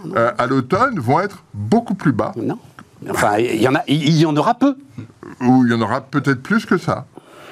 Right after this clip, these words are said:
Speaker 1: On verra, mais je t'assure, ça c'est vraiment alors une discussion que j'ai très régulièrement, pour des raisons diverses et variées. Euh, euh, ils se sont fait tous très très peur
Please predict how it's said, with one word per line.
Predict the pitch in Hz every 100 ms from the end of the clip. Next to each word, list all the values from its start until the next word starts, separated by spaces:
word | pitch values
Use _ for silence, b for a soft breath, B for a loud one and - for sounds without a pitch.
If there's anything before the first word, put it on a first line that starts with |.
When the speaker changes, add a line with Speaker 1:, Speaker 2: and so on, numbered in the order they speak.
| B B - 104 -
Speaker 1:
On | 156
verra, | 226 190 -
mais | 147 127
je | 123
t'assure, | 143 165 147 302 247 113
ça | 214
c'est | 175 151
vraiment | 156 208 190
alors | 143 123
une | 123
discussion | 135 - 160 160
que | 123
j'ai | 120
très | 190
régulièrement, | 143 135 123 127 190 320 247
pour | 95
des | 101
raisons | 98 101 104 90
diverses | 92 120 120 113
et |
variées. | 110 156 311 - B B B B -
Euh, | 127 123 117 117 -
euh, | 117 107 104 -
ils | 143
se |
sont | 143 135
fait | 156
tous | - 160
très | - 135
très | 123
peur | 135 254 349